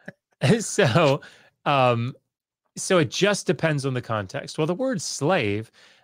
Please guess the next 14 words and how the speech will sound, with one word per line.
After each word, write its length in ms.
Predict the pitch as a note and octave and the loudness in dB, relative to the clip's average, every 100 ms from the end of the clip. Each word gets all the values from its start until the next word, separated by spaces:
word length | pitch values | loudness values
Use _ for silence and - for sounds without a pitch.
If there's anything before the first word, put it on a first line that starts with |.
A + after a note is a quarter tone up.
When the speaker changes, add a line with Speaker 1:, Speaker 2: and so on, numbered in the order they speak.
| _ | _
Speaker 1:
uh, 240 | F#3+ F3 - | -2 -2 -4
you 180 | F3 G3+ | -4 -2
know, 200 | F3 D3 | -2 -2
just 420 | - G#3 G3+ - | -2 -2 -2 -2
like, 400 | E3 C#3+ C#3 - _ | 0 0 -2 -10 _
just 240 | D3+ F3 F3+ | -8 -6 -4
like 140 | C#3+ | -4
the 80 | C#3 | -2
word 220 | C3+ A2+ | -4 -4
son, 600 | - - C#3 B2+ F2+ E2 | -8 -6 -2 -2 -2 -6
S 240 | C#3 A2+ A#2+ | -10 -8 -4
O 160 | G2+ | -2
N, 340 | G#2 F#2+ D3+ D3 _ _ _ _ _ - | -2 -4 -10 -16 _ _ _ _ _ -8
um, 420 | B2+ A#2 A2+ B2+ | -4 -2 -4 -8